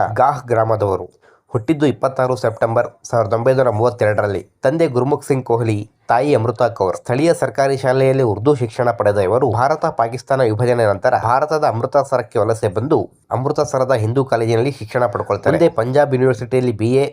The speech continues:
ಹಾಗೂ ಎಂ ಎ ಪದವಿಯನ್ನು ಪಡ್ಕೊಳ್ತಾರೆ. ಸಾವಿರದ ಒಂಬೈನೂರ ಐವತ್ತೇಳರಲ್ಲಿ ಕೇಂಬ್ರಿಡ್ಜ್ ವಿಶ್ವವಿದ್ಯಾಲಯದಿಂದ ಪದವಿ ಪಡ್ಕೊಳ್ತಾರೆ. ನಂತರ ಭಾರತಕ್ಕೆ ಮರಳಿ ಪಂಜಾಬ್ ವಿಶ್ವವಿದ್ಯಾಲಯದಲ್ಲಿ ಶಿಕ್ಷಕರಾಗ್ತಾರೆ.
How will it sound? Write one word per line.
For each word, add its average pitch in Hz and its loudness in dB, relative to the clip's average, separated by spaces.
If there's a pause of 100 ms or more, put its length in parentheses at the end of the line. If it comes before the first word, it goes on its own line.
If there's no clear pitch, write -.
(160)
ಹಾಗೂ 135 -2
ಎಂ 127 2
ಎ 147 4
ಪದವಿಯನ್ನು 123 0
ಪಡ್ಕೊಳ್ತಾರೆ. 104 -2
ಸಾವಿರದ 127 -2
ಒಂಬೈನೂರ 135 2
ಐವತ್ತೇಳರಲ್ಲಿ 127 0
ಕೇಂಬ್ರಿಡ್ಜ್ 135 -2
ವಿಶ್ವವಿದ್ಯಾಲಯದಿಂದ 123 0
ಪದವಿ 113 2
ಪಡ್ಕೊಳ್ತಾರೆ. 101 -2 (200)
ನಂತರ 156 2
ಭಾರತಕ್ಕೆ 123 -2
ಮರಳಿ 110 -2
ಪಂಜಾಬ್ 151 2
ವಿಶ್ವವಿದ್ಯಾಲಯದಲ್ಲಿ 131 0
ಶಿಕ್ಷಕರಾಗ್ತಾರೆ. 107 -4